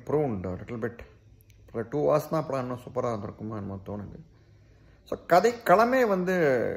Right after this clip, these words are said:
டிஃப்ரெண்ட். வ-, இந்த படத்தோட சிறப்பம்சமே என்னன்னா வந்து, நார்மலா நம்ம எதிர்பார்க்குற மாதிரியே இல்லாம, எல்லாமே ஒரு கிராமத்து பின்னணியில எடுத்திருக்காங்க. So, மெயின், அ, ஹீரோ வந்து சமுத்திரக்கனி. அப்புறம் அவரோட மகனாக வந்து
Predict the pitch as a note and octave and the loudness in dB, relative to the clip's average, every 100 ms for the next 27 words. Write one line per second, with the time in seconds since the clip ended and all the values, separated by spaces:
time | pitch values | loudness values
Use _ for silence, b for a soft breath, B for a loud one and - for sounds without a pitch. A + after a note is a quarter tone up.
0 | - - G#2+ B2 G#2 - A2 - A#2+ A#2+ | -8 -10 -10 -8 -8 -6 -6 -4 -4 0
1 | C#3 F#3 A3 G3 D3 E3 E3 G3+ F#3+ F#3+ | 0 0 0 0 2 0 0 -4 -2 -2
2 | F#3+ D#3 D#3 D#3+ D#3+ C#3 D3+ G#3+ - b | 0 2 0 0 -2 -2 -4 -6 -12 b
3 | b b b b b - - B2+ E3 G#3 | b b b b b -16 -2 4 4 4
4 | A3 F3+ F#3 F#3 F#3 F3+ F3+ F3+ G3 F#3+ | 2 4 4 6 6 4 2 2 2 0
5 | D#3+ D3+ D#3+ E3+ D#3 C#3+ E3 F3+ D#3+ C3+ | 0 2 2 0 0 0 2 2 0 0
6 | A#2 C#3+ E3 D#3+ - C#3+ C#3 C#3+ B2+ B2 | 0 2 0 -4 -4 -4 -2 -2 -4 -4
7 | A2+ G2+ C#3+ - _ _ b b b b | -4 -6 -8 -14 _ _ b b b b
8 | b _ _ _ - D#3+ C3+ E3 A#3+ B3+ | b _ _ _ -4 -2 2 2 0 0
9 | G3+ E3+ D3+ C3+ A#2+ E3+ G#3 F#3+ D#3+ D#3+ | 2 4 4 2 0 0 4 4 4 0
10 | F3 E3+ C3+ A2 F#2+ - - C3+ D3+ D3 | 0 0 2 0 -2 -6 -6 0 2 2
11 | - C#3 D#3 - - - - _ _ _ | 0 -4 -4 -10 -18 -20 -20 _ _ _
12 | - _ - D#3 D3 C3 C3+ E3 E3 D3+ | -20 _ -2 2 2 2 2 4 4 2
13 | C#3 C3+ D3 C3+ A2+ | 0 0 0 0 0